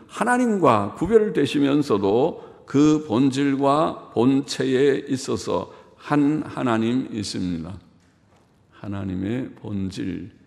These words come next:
예, 우리가 본질이라는 개념이 본체라는 것과 거의 같은 의미지만은,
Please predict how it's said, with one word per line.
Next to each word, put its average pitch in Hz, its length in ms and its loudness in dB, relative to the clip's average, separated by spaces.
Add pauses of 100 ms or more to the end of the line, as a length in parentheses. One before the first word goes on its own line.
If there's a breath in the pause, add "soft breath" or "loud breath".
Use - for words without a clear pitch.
(400 soft breath)
예, - 40 -18 (220)
우리가 117 220 -16
본질이라는 104 800 -4
개념이 92 540 -4 (340 loud breath)
본체라는 98 680 -4
것과 135 420 -10
거의 107 280 -10
같은 - 580 -6
의미지만은, 95 840 -4